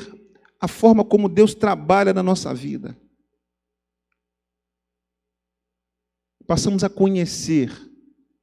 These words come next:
o Senhor. A oração nos ajuda nesse sentido. Muita coisa. Em segundo lugar,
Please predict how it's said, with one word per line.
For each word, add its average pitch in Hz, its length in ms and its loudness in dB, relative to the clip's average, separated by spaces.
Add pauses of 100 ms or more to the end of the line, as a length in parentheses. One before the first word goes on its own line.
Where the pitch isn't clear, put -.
(360)
o - 80 -18
Senhor. 117 460 -6 (1700)
A - 120 -2
oração 170 720 -2 (720)
nos 143 200 -6
ajuda 139 580 -4
nesse - 280 -14
sentido. - 500 -18 (1160)
Muita 175 380 2
coisa. - 440 -6 (1200)
Em 170 60 -4
segundo 214 340 2
lugar, 180 800 0